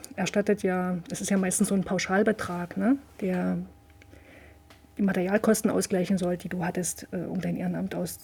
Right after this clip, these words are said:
auszuüben, so. Und viele Ehrenamtliche, wenn die dann diese Aufwandsentschädigung kriegen, die spenden die ja dann auch wieder, ne? Oder sagen, "Wir brauchen die gar nicht." Aber dann ist es wenigstens im Haushalt drin und es bildet sich ab, dass Ehrenamt eben auch was kostet, ja.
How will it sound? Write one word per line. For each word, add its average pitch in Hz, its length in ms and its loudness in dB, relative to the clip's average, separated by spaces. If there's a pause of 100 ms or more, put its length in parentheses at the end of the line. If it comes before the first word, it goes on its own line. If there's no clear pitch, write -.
auszuüben, 175 580 -4
so. 165 240 -6 (360)
Und 196 220 0 (400)
viele 214 220 2
Ehrenamtliche, 220 640 6
wenn 202 120 6
die 220 80 6
dann 202 160 6
diese 196 240 6
Aufwandsentschädigung 208 680 6
kriegen, 262 220 4
die 240 80 8
spenden 254 400 6
die 233 80 8
ja 196 100 6
dann 185 180 4
auch 175 180 0
wieder, 185 220 2
ne? 202 280 6 (200)
Oder 202 160 2
sagen, 196 280 6
"Wir 190 80 4
brauchen 214 280 4
die 220 100 8
gar 185 180 2
nicht." 185 200 0
Aber 208 100 4
dann 208 120 8
ist 254 80 6
es 247 140 6
wenigstens 240 420 8
im 196 180 6
Haushalt 269 360 6 (120)
drin 240 240 10
und 233 200 4
es - 200 0
bildet 247 360 4
sich - 240 2
ab, - 240 2
dass 240 140 2
Ehrenamt 226 380 4
eben - 160 0
auch 185 140 -2
was 165 160 0
kostet, 185 420 0
ja. 185 240 -2